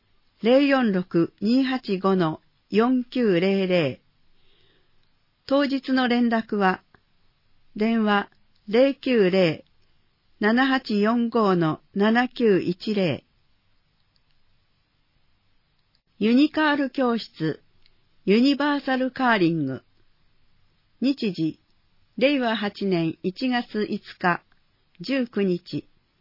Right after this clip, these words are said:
いずれも月曜日、午後五時から。場所、坂本体育館。持ち物、運動のできる服装、上履き、飲み物。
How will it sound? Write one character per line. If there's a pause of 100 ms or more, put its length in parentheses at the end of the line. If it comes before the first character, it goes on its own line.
(400)
い
ず
れ
も
月
曜
日、 (840)
午
後
五
時
か
ら。 (1300)
場
所、 (580)
坂
本
体
育
館。 (920)
持
ち
物、 (680)
運
動
の
で
き
る
服
装、 (440)
上
履
き、 (280)
飲
み
物。